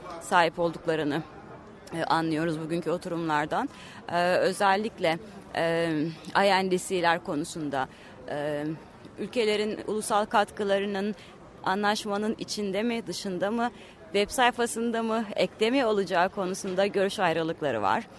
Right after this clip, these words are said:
Onun dışında daha da önemlisi, Paris Anlaşması'nın hukuki niteliğinin ne olacağı konusunda aynı yerde olduklarını söylemek çok zor.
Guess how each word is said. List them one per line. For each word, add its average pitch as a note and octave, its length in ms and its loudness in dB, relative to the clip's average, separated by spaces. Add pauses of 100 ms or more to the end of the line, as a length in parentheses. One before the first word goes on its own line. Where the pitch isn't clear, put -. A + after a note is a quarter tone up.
(340)
Onun B3 220 4
dışında B3 460 2
daha G#3+ 240 4
da C#4 120 4
önemlisi, F3 680 -2 (340)
Paris B3 320 4
Anlaşması'nın A3+ 880 0
hukuki A#3+ 560 0
niteliğinin A#3 640 2
ne B3+ 80 2
olacağı F#3 420 6
konusunda F3+ 640 -2 (400)
aynı A#3 260 6
yerde G#3 300 4
olduklarını G3+ 460 2
söylemek E3+ 600 0
çok G#3 200 -4
zor. G3+ 340 -2